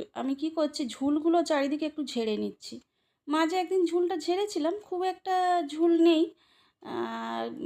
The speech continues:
ওই বিশেষ করে এই মাকড়সার জালগুলো থাকে, ওইটাই প্রবলেম করে। তো দেখবি একটা মাকড়সা থাকলে কোথা থেকে যে এত মাকড়সা হয়ে যায় না, ওই জন্য মাকড়সা দেখতে পেলেই মেরে দিই,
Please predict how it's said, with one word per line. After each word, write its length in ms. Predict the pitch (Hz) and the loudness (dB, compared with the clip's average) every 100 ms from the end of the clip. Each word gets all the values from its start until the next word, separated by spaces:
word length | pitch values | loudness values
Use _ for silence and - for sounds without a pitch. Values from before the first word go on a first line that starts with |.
| - - | -2 0
ওই 120 | 247 | -2
বিশেষ 400 | 220 294 370 - | 0 -2 -2 -2
করে 160 | 381 | -2
এই 80 | 370 | 2
মাকড়সার 640 | 330 247 - 339 - 381 277 | 2 2 -2 -6 -2 -2 2
জালগুলো 540 | 254 269 302 349 370 | 2 2 2 2 0
থাকে, 380 | - 349 339 320 | 0 -2 0 0
ওইটাই 440 | 294 294 339 370 | 0 0 0 0
প্রবলেম 480 | 349 254 214 202 196 | 0 -2 -2 -4 -4
করে। 260 | 185 196 247 _ _ _ _ _ _ _ _ _ _ _ _ - | -6 -10 -14 _ _ _ _ _ _ _ _ _ _ _ _ -12
তো 60 | |
দেখবি 380 | 302 320 285 339 | -8 -6 0 2
একটা 440 | 285 294 330 - 415 | 4 2 0 -2 2
মাকড়সা 540 | 339 320 370 381 302 | 2 2 0 0 -2
থাকলে 540 | - 330 302 302 294 | -2 -2 0 0 0
কোথা 360 | 302 - 339 392 | -2 -6 -6 -4
থেকে 300 | 381 359 370 | -4 -2 -2
যে 300 | 330 349 339 - _ _ - | 0 0 0 -4 _ _ -6
এত 300 | 247 254 - | -6 -4 -2
মাকড়সা 680 | 359 320 285 302 320 381 349 | 2 2 2 -2 -4 0 2
হয়ে 220 | 339 339 | 2 2
যায় 200 | 359 392 | 2 4
না, 220 | 370 226 | 4 4
ওই 120 | 247 | 0
জন্য 180 | 269 349 359 320 | 4 2 4 4
মাকড়সা 460 | 277 247 320 320 339 | 4 2 -2 -4 -4
দেখতে 380 | 262 330 359 | -4 -4 -8
পেলেই 380 | 349 311 302 320 | -6 -4 -2 -2
মেরে 320 | 285 226 214 | -2 -2 -4
দিই, 200 | 208 214 | -4 -8